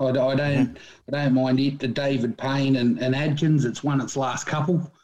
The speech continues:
Speaker 1: Um, six fifty, I think you're getting a decent price. That horse, it's, it's not a race I'm overly keen to sort of play in, but if I was having a,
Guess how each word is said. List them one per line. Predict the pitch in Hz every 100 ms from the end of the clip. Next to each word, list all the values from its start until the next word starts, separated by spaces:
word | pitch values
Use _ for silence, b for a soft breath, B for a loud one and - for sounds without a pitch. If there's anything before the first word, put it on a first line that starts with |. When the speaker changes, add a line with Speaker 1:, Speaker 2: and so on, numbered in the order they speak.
| _ _ _ _ _ 127
Speaker 1:
Um, | 127 135 135 135 95 - -
six | - 156 156
fifty, | - 147 147 135
I |
think | 123 135
you're | 131 135
getting | 143 123
a | 117
decent | 139 139 135 113
price. | 147 143 143 143 - - - _ b b b b -
That | 143 131
horse, | 156 196 - -
it's, | 127 127
it's | 131 165
not | 135
a |
race | 113 120 127 131
I'm | 127
overly | 123 127 123 107
keen | - 139 135 123
to |
sort | - 127
of | 113
play | - 135 123 120 143
in, | 156
but | 135 131 - B B B B
if | -
I | 127
was | 123 127 117 - -
having | 123 131 110
a, | 107 107 -